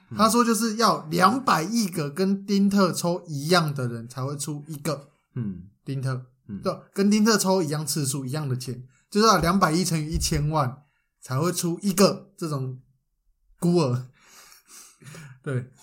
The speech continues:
Speaker 1: 嗯。
Speaker 2: 啊，他就是，就这样遇到了，所以他觉得很不合理。
Speaker 1: 嗯。
Speaker 2: 对啊。而且我其实不太懂为什么他们就不要，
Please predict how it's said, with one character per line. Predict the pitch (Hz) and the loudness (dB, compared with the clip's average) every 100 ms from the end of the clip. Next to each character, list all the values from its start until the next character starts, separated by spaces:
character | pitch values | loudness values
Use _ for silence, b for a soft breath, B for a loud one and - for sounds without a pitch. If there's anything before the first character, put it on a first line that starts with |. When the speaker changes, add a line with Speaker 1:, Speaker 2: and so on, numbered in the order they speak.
| - | -16
Speaker 1:
嗯。 | 104 95 - | -14 -14 -14
Speaker 2:
啊， | - 185 | -4 -4
他 | 185 165 | -2 -4
就 | 156 147 | -2 -4
是， | 147 143 - | -4 -8 -8
就 | - | -4
这 | 147 | -2
样 | 139 | -4
遇 | 127 | -4
到 | 123 113 | -6 -10
了， | 113 127 _ | -12 -16 _
所 | - 156 | -8 -4
以 | |
他 | 147 | -2
觉 | 131 | -2
得 | 120 | -2
很 | 113 | -4
不 | 110 | -10
合 | 123 117 | -12 -12
理。 | 110 110 _ _ | -14 -16 _ _
Speaker 1:
嗯。 | 117 92 85 - | -10 -10 -12 -18
Speaker 2:
对 | 127 | -18
啊。 | - _ _ _ _ _ _ _ - - - _ _ | -20 _ _ _ _ _ _ _ -20 -20 -20 _ _
而 | 202 | 0
且 | 247 | 2
我 | 180 | 2
其 | 127 | 0
实 | 139 | -4
不 | 156 | -4
太 | 190 | -4
懂 | - 123 | -4 -8
为 | 160 | -8
什 | |
么 | 127 | -8
他 | 139 | -8
们 | 139 | -8
就 | 143 | -8
不 | 131 | -8
要， | 127 123 123 | -6 -6 -8